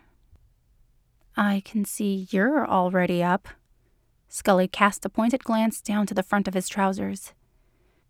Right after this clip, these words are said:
"How did you ever manage to hide that for seven years?" "I spent a lot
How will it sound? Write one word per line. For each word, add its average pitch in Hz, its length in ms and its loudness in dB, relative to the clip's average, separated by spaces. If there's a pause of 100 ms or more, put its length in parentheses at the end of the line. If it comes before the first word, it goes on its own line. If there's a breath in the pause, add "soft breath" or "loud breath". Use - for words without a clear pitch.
(140)
"How - 240 -8
did 208 160 2
you 196 100 2
ever 190 180 2
manage 190 380 2
to - 80 -10
hide 196 300 0
that 180 180 4
for - 80 -4
seven 185 320 0
years?" 180 540 -2 (1080)
"I 262 300 -6
spent 214 400 -8
a 214 120 -4
lot - 840 -4